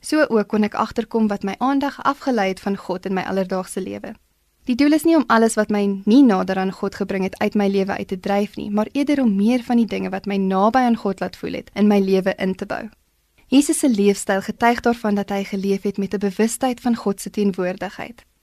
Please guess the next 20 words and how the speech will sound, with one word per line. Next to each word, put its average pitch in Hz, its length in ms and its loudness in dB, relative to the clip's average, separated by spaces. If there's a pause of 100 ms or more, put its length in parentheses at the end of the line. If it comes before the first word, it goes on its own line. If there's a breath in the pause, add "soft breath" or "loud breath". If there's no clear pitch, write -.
(260)
As 214 220 0
ons 240 180 0
streef 277 420 -2
na 240 160 0
'n 220 60 2
balans 214 540 0
en 196 60 -2
'n 190 140 -6
vervulde 226 400 0
lewe, 208 280 0
is 214 80 -6
dit 233 180 -6
ook 254 180 -8
die - 120 -8
uitnodiging 233 680 -2
wat 214 160 -6
aan 220 100 -4
ons 285 240 -2
gerig - 360 -8
is. - 260 -14